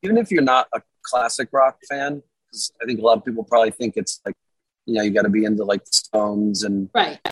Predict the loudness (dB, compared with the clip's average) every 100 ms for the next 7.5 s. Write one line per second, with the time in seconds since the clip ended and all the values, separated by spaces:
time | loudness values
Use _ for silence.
0 | 4 6 6 4 0 -10 -20 _ _ 0
1 | 2 0 0 -2 -6 -8 -8 -8 -6 -6
2 | -6 -10 -14 -6 0 2 4 2 2 0
3 | 0 _ -16 0 2 2 2 0 2 2
4 | 0 _ -8 -4 0 0 2 0 -4 -6
5 | -14 _ -4 -2 -2 -8 -14 _ _ _
6 | _ _ _ -12 -10 -4 -4 -4 -4 -4
7 | -6 -2 2 2